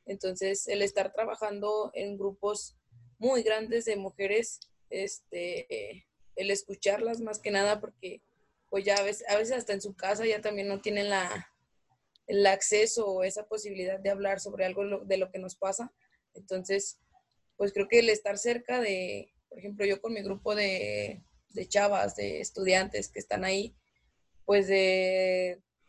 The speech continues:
aconsejarlas, de que no se queden calladas de nada, de que siempre hablen de lo que sienten, de lo que piensan. Este, pues, siento que desde ahí, ¿no?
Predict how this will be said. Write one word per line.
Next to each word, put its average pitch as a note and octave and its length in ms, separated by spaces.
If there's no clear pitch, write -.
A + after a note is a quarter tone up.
aconsejarlas, G3 840
de G3 100
que F#3+ 120
no F#3 100
se - 120
queden G3+ 200
calladas F#3 340
de F#3 120
nada, F#3 600
de - 140
que F#3+ 300
siempre F#3+ 460
hablen F#3 280
de F#3 60
lo F#3 160
que F#3+ 120
sienten, F#3 560
de F3+ 60
lo F#3 160
que F#3+ 100
piensan. F#3+ 600
Este, F3+ 880
pues, G3+ 160
siento G#3 280
que B3 120
desde F#3+ 260
ahí, F#3 300
¿no? G#3+ 260